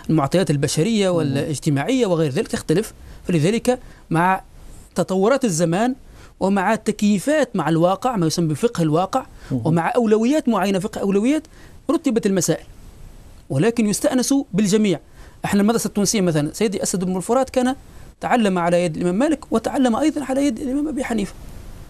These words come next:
Speaker 1: وكان يقال له: "أوقد السراج الثاني"، فكان يستأنس بالأمرين،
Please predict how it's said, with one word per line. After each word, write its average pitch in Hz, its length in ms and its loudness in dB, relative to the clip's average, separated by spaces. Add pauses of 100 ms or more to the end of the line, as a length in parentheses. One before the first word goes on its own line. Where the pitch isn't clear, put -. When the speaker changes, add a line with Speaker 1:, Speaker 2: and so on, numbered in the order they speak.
(140)
Speaker 1:
وكان 262 220 2
يقال 254 220 0
له: 277 140 2
"أوقد 285 260 0
السراج 262 300 0
الثاني"، 220 380 -2 (680)
فكان 269 300 0
يستأنس 254 540 0
بالأمرين، 220 600 0